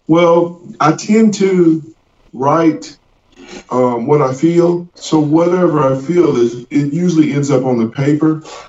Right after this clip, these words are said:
And I kinda know what, you know what I'm saying? Like, if I'm,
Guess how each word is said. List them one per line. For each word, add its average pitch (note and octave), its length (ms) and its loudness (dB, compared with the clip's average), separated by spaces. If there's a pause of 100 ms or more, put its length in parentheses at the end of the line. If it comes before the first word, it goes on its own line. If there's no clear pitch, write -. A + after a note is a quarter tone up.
And B2+ 100 -2
I C3 80 0
kinda G3+ 340 0
know C3 440 2
what, C3 300 -2
you D#3+ 80 0
know D#3+ 80 2
what D#3+ 80 0
I'm D#3 60 0
saying? D3+ 240 -2
Like, C3+ 200 -2
if C#3+ 160 -6
I'm, E3 380 0